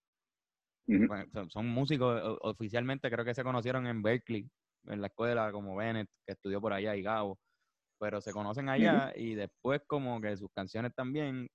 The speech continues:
Speaker 2: porque naturalmente son, son graciosos. Pa' mí, Lito es de los tipos más graciosos que, que yo he conocido y Paul también. Paul no se queda atrás y Paul creo que ha hecho stand-up, ¿no? Y todo eso, habíamos hablado de eso.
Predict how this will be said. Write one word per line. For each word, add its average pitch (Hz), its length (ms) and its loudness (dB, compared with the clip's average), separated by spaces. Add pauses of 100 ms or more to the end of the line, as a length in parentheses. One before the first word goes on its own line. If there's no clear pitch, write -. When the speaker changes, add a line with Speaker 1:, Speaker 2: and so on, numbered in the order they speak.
(140)
Speaker 2:
porque 104 280 -8
naturalmente 110 720 -2
son, 120 340 -4 (220)
son 107 200 -8
graciosos. 107 680 2 (840)
Pa' 98 120 -2
mí, 117 300 2
Lito 120 440 2
es 120 140 -2
de 113 240 -10
los 107 120 -6
tipos 120 200 -6
más 120 160 -6
graciosos 120 420 -2
que, 107 240 -2 (120)
que 104 220 -4
yo 104 80 -4
he - 20 -4
conocido 120 320 -2
y 151 40 -2
Paul 120 220 0
también. 110 340 -4
Paul 104 240 -6
no 110 120 -6
se 107 100 -6
queda 110 140 -2
atrás 117 260 -4
y 107 80 -6
Paul 101 500 -4
creo 101 200 0
que 101 480 4
ha 98 120 0
hecho 104 160 -4
stand-up, 110 440 2
¿no? 113 320 -2
Y 98 180 -2
todo 104 180 4
eso, 110 160 -2
habíamos 101 360 -2
hablado 104 240 -2
de 104 200 -4
eso. 98 160 -6